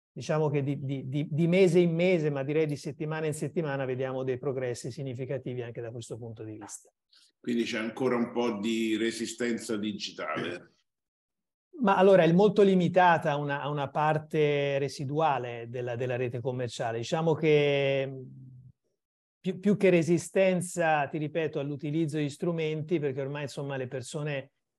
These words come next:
Speaker 1: noi abbiamo una rete con un'età media, diciamo, abbastanza bassa,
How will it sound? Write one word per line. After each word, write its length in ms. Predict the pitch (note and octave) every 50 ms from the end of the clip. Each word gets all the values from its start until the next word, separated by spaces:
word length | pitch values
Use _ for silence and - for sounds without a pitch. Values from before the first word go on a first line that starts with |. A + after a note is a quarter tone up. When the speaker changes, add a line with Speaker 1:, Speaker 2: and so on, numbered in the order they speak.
| _ _ _ _ _
Speaker 1:
noi 120 | F3 D3
abbiamo 240 | D3+ D3 D#3 D3 D3
una 140 | C#3+ C3+ C3+
rete 280 | C#3 D#3 D#3 D3+ D#3 C3+
con 120 | C3+ C3+
un'età 260 | C3 B2 B2 C#3+ C3+
media, 560 | C#3 C#3 D3 E3+ E3 D#3+ E3 D3+ C#3+ C#3 C#3 D3
diciamo, 300 | C#3+ B2 A#2 - C#3+ C3+
abbastanza 1400 | C#3 C3 C3 A#2+ - - D3 C#3 C3 A#2+ - - D3 C3+ C3+ B2+ B2+ B2 B2 B2 A#2+ A#2 A#2 A#2 A#2 A2+ A#2 B2+ D3 - - -
bassa, 1000 | D3+ D3+ - C#3 C3+ C#3+ C3+ B2 A#2 - - - - D3 C3+ C#3+ D3+ E3+ F3+